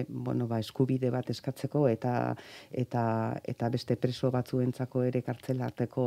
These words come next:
zigorra ez luzatzeko, baino gertatzen dena da, hogeita hamaika urte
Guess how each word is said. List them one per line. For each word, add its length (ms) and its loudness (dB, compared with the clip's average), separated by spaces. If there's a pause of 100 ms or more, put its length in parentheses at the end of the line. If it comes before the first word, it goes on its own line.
zigorra 500 0 (180)
ez 120 -2 (100)
luzatzeko, 540 0
baino 180 4
gertatzen 480 0
dena 220 2
da, 80 2 (340)
hogeita 320 4
hamaika 320 2
urte 240 0